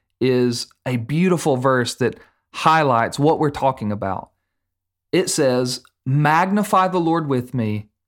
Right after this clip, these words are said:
and let us exalt his name together." This is what the Lord delights to see when we come together for worship. His people holding up his glorious name and saying, "Look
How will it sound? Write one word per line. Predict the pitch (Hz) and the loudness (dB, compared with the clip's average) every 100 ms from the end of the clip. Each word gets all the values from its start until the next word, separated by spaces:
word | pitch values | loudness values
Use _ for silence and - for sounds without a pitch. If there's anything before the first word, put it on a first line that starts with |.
| - | -6
and | 135 | 0
let | 135 147 | 2 2
us | 151 - | 0 -2
exalt | 127 120 131 156 165 107 - | -4 -2 0 2 2 0 -4
his | - 156 147 | -4 -2 0
name | 127 117 110 107 104 _ - | -2 -2 -2 -4 -8 _ -6
together." | 117 107 98 92 - _ _ _ _ _ _ _ _ _ _ | -2 0 -2 -4 -12 _ _ _ _ _ _ _ _ _ _
This | 127 156 165 | 0 2 2
is | |
what | 175 165 | 2 2
the | 165 | 2
Lord | 185 143 | 2 2
delights | 131 131 139 170 - | 2 2 2 0 -6
to | |
see | 151 - 185 | -4 0 0
when | 127 127 | 0 -2
we | 135 | -4
come | - - 170 | -4 -2 0
together | 175 175 143 131 127 | 0 0 0 0 -2
for | - 143 | -2 -2
worship. | 160 170 - 110 - _ _ _ _ _ _ _ | 0 -2 -4 -6 -8 _ _ _ _ _ _ _
His | - 180 196 - | 0 2 2 -2
people | - 139 135 123 | -2 -2 0 -2
holding | - - 185 190 165 | 0 2 2 2 0
up | 139 123 | 0 0
his | 147 123 | -2 -2
glorious | 139 143 170 170 - | 0 2 2 0 -2
name | 131 117 110 104 101 _ _ | -2 0 -2 -4 -8 _ _
and | - 139 | -6 -2
saying, | - 139 131 | 0 0 0
"Look | 139 185 196 151 - | 0 2 2 0 -4